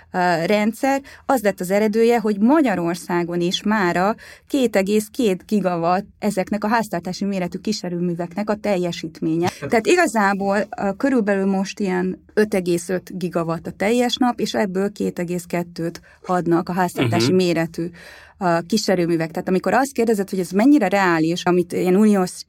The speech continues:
Speaker 1: tervszámot mondtam, hogy a naperőművi kapacitásoknak huszonegy százaléka kétezer-harmincra energiaközösségek tulajdonában lesz,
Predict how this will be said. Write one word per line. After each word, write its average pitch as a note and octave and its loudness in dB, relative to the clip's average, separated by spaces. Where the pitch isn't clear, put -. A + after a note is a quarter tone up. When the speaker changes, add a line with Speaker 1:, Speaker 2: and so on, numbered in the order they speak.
Speaker 1:
tervszámot F3 0
mondtam, F3+ 0
hogy E3+ -2
a E3+ 0
naperőművi F3+ 2
kapacitásoknak F3 -4
huszonegy G3 -2
százaléka E3+ -4
kétezer-harmincra F3 -4
energiaközösségek F#3 -2
tulajdonában F3 0
lesz, G3 -2